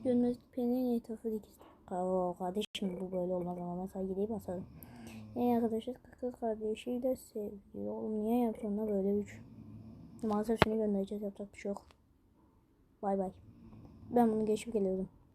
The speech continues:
Neyse, geldim. Hiç gerek yok, hadi teşekkürler.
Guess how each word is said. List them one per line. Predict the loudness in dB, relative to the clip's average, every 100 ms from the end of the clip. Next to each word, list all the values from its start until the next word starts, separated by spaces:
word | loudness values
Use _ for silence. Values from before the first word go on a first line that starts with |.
| -20 -20 -6
Neyse, | -4 -2 -2
geldim. | 2 2 0 -6 -20 -20 -20 -10
Hiç | -2
gerek | 0 0 0
yok, | 0
hadi | 0 0
teşekkürler. | -4 -8 -6 -6 -6